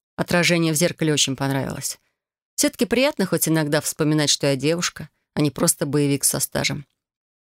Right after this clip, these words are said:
Итак, я отправилась в Родрик. Судя по буклетам, этот городок располагался рядом с Академией магии. Домики в нем оказались невысокими, всего в два или три этажа, не больше,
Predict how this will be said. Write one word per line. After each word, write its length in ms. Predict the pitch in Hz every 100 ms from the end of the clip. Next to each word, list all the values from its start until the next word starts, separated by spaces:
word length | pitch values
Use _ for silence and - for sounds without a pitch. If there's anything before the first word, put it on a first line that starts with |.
| _ 175
Итак, 320 | 180 185 -
я 100 | 151
отправилась 600 | - 160 143 143 - -
в 100 | 143
Родрик. 460 | 151 131 - - - _ _ _ _ _ _
Судя 280 | - 202 190
по 120 | 175
буклетам, 540 | 156 160 180 175 151
этот 220 | 156 156 135
городок 420 | 151 143 165 -
располагался 680 | 151 - 143 143 147 - 147
рядом 280 | 143 143
с 100 | -
Академией 520 | 151 147 135 143 139 147
магии. 420 | 135 139 - - _ _ _ _ _ _ -
Домики 340 | 285 269 -
в 60 | 151
нем 200 | 147 143
оказались 500 | 143 139 147 143 202
невысокими, 600 | 202 180 151 143 147 147
всего 320 | - 147 151
в 60 |
два 240 | 139 160 190
или 100 | 156
три 220 | 151 160
этажа, 340 | - 135 143
не 100 | 143
больше, 440 | 135 147 147 -